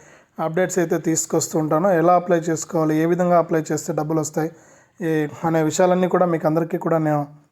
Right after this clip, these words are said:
తెలియజేస్తూ ఉంటాను. కాబట్టి ప్రతి ఒక్కరు కూడా మీరు సిద్ధంగా ఉండి ఈ యొక్క పథకాల ద్వారా మీరు డబ్బులు అయితే పొందండి. మీకు ఎప్పటికప్పుడు డబ్బులు అయితే రాబోతూ ఉంటాయి.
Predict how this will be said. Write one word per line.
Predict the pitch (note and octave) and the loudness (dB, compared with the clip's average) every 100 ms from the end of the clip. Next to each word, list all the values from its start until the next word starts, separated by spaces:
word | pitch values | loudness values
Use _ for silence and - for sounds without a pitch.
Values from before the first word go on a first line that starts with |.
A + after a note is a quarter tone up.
| _ _ _ _ _ _ _ D3 | _ _ _ _ _ _ _ -12
తెలియజేస్తూ | C#3 D#3+ E3+ E3 D#3+ F3 | -4 0 2 2 0 -2
ఉంటాను. | D3+ D3 D#3 C4 - - _ | 0 2 2 0 -6 -20 _
కాబట్టి | - E3 E3 | -4 -2 0
ప్రతి | D#3+ D#3+ D#3+ | 0 0 2
ఒక్కరు | F#3+ F#3 F3+ | 2 4 2
కూడా | F3+ F3+ | 4 4
మీరు | D#3+ D#3 | 4 0
సిద్ధంగా | D#3 D#3 F3+ F3+ D#3+ E3 - _ _ | -2 -2 0 4 2 0 -10 _ _
ఉండి | F3+ F#3 | -4 0
ఈ | D#3+ | 0
యొక్క | D#3 E3+ | 0 -2
పథకాల | E3 D3+ - F3 | -2 -2 2 2
ద్వారా | E3 E3 | 4 4
మీరు | D#3+ D3+ C#3+ C#3+ - F#3+ | 4 2 0 -4 -12 -4
డబ్బులు | D#3 E3 | 0 2
అయితే | E3 E3+ | 2 0
పొందండి. | E3 D#3 D3+ D#3+ - - _ _ - | 0 0 0 0 -4 -10 _ _ -12
మీకు | D3+ | -6
ఎప్పటికప్పుడు | D#3 F3 F3 E3+ F3 E3 F3 | -4 -4 -2 -2 2 0 2
డబ్బులు | E3 D#3+ E3+ | 0 2 2
అయితే | D#3+ | 2
రాబోతూ | E3 D3+ D#3 D#3 D#3+ | 2 2 2 0 0
ఉంటాయి. | D3 F#3 | 0 -2